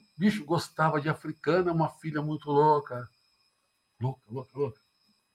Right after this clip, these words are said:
Drogada, e assi-, também era assistente dele. Tudo francês louco, cara. Tudo, o, o Benjamin era,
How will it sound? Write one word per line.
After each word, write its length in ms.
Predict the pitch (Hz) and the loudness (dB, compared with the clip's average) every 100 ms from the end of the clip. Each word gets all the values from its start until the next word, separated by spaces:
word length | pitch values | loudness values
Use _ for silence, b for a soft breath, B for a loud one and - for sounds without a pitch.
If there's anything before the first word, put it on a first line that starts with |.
| - _ _ _ _ _ _ _ - | -20 _ _ _ _ _ _ _ -6
Drogada, 560 | 101 107 135 131 113 | -6 0 2 2 2
e 40 | 127 | 2
assi-, 300 | 127 - 127 | 0 -4 0
também 240 | 131 143 | 2 4
era 100 | 147 | 4
assistente 380 | 123 - 139 107 | 2 -2 -2 0
dele. 360 | 104 143 131 B B | 2 4 2 B B
Tudo 160 | - 240 | -4 0
francês 480 | 247 196 - 185 151 | 6 6 8 8 8
louco, 360 | 143 147 151 | 6 6 4
cara. 180 | - 80 | -2 -6
Tudo, 580 | - 165 196 269 233 110 B B B | 0 0 2 2 2 2 B B B
o, 500 | 135 156 156 151 143 | 2 4 6 6 4
o 40 | 143 | 6
Benjamin 420 | 170 185 160 220 | 6 6 4 6
era, 540 | 277 233 127 - - | 8 10 10 6 2